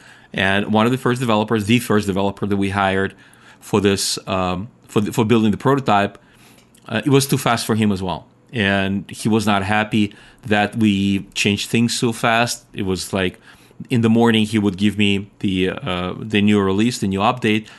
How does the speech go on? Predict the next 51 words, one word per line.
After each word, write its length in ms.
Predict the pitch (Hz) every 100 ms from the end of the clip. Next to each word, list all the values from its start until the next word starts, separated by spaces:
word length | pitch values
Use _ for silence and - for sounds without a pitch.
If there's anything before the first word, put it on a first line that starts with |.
| - -
I 80 |
would 220 | 101 104 95
go 300 | 104 104 104
around, 600 | 98 104 104 98 98 92 _ _ _ -
do 140 | 110
the 80 | 95
demos, 580 | 101 98 104 107 - - _ -
and 420 | 90 92 90 87 _ -
in 120 | 110
the 60 |
middle 160 | 107 107
of 100 | 95
the 80 | 98
day, 200 | 98 95
or 60 |
at 80 | 87
the 100 | 101
end 100 | 95
of 60 | 95
the 80 | 92
day, 300 | 95 95 - - -
I 80 | 98
would 140 | 104
go 100 | 101
back 240 | 85 98 101
to 60 | 92
him 220 | 95 90
and 120 | 90
tell 180 | 95 92
him, 200 | 98 92
"Hey, 240 | 107 90 -
let's 220 | 107 -
redo 360 | 113 101 104 101
everything. 500 | 98 104 104 92 92 - -
Let's 200 | 107 95
rebuild 360 | 107 95 101 95
everything 500 | 92 95 98 92 85
and, 300 | 101 90 92
uh, 220 | 95 92 - - - -
start 300 | - - 98
from 180 | - 95
the, 340 | 92 92 90 110 - _
almost 320 | - 113 104
from 120 | - 92
the 80 |
scratch 400 | 92 - 87 -
because 340 | 98 - 82 - -
this 120 | 151
doesn't 240 | - 92 90
work." 220 | 87 - _ - - - _
Uh, 160 | 85